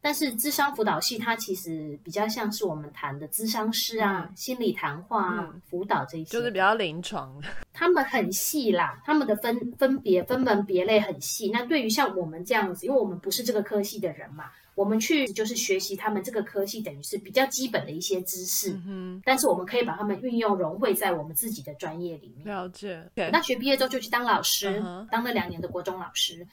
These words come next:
Speaker 1: 后来去念师大的特殊教育研究所。
Speaker 2: 哎，哎，不好意思哦，我不知道这个国中老师是不是铁饭碗啊？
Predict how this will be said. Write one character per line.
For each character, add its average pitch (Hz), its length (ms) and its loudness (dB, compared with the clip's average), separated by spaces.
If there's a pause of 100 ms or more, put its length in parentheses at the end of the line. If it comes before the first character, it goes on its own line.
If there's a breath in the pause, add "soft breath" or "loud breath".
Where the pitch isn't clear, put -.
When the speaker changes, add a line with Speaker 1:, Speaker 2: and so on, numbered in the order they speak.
Speaker 1:
后 277 120 4
来 202 160 2
去 220 200 -2
念 214 180 2
师 202 180 0
大 202 220 2
的 - 140 -12 (100)
特 226 100 -6
殊 220 140 -2
教 214 160 4
育 196 80 2
研 175 100 -4
究 175 160 -6
所。 - 240 -8 (360)
Speaker 2:
哎， 175 220 -6 (100)
哎， 185 180 -4
不 180 160 -4
好 190 120 2
意 185 80 -2
思 180 120 -8
哦， 151 80 -8
我 160 100 -10
不 202 100 -12
知 226 120 -6
道 220 160 2
这 208 100 -4
个 196 140 -2
国 175 200 -4
中 202 220 -2
老 185 200 -4
师 180 220 -6
是 208 120 -4
不 196 80 -6
是 214 40 -2
铁 208 220 -6
饭 165 340 -6
碗 - 140 -10
啊？ - 160 -14